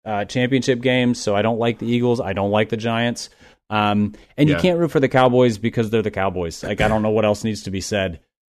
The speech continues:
Speaker 1: Um,
Speaker 2: Yeah.
Speaker 1: let's see. Uh,
Speaker 2: I'm gonna say
Speaker 1: Seattle
Speaker 2: hard no on the, hard no on the Saints.
Speaker 1: Yes.
Speaker 2: Pajamic
Speaker 1: Yes.
Speaker 2: uniform and Jameis Winston a quarterback.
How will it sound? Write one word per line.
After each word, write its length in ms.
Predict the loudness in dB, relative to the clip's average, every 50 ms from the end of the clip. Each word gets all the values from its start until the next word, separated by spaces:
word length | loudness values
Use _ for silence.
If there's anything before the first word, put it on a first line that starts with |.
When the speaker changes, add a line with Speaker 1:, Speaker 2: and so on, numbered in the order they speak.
| _ _ _ _
Speaker 1:
Um, 600 | -2 -2 0 0 0 0 0 0 -2 -2 -4 -6 _
Speaker 2:
Yeah. 160 | -2 0 2
Speaker 1:
let's 180 | 2 0 -2 -4
see. 420 | -6 -6 -4 -4 -4 -6 -8 -10 _ _ _ _ _ _ _ _ _ _ _ _ _ _ -20 _ _ _
Uh, 200 | 0 0 2 4
Speaker 2:
I'm 60 | 4 4
gonna 100 | 6 6
say 100 | 6 4
Speaker 1:
Seattle 160 | 4 4 6
Speaker 2:
hard 260 | 6 6 6 6 6
no 240 | 6 8 8 8 6
on 120 | 6 6 4
the, 240 | 2 2 0 -2 -8 _ _ _ _ _ _ _ _ _ _ _ _ _
hard 200 | -2 0 0 2
no 140 | 4 4 4
on 80 | 4 4
the 80 | 2 2
Saints. 680 | 0 -4 -6 -4 -2 -2 -2 -2 -4 -10 -12 -14 -18 _ _ _ _ _ _ _ _
Speaker 1:
Yes. 360 | -8 -8 -8 -8 -10 -18 -20 _ _ _ _
Speaker 2:
Pajamic 520 | 4 4 6 4 4 4 4 4 2 0 2
Speaker 1:
Yes. 60 | 2 4
Speaker 2:
uniform 580 | 4 4 2 2 2 2 4 4 4 4 2
and 220 | 0 -2 -2 -2 0
Jameis 340 | 0 0 0 0 -2 0
Winston 380 | 0 0 0 0 -2 -4 -4 -4
a 60 | -4
quarterback. 800 | -4 -2 -2 0 0 0 0 0 0 -2 -2 -4 -8 -18 -20 _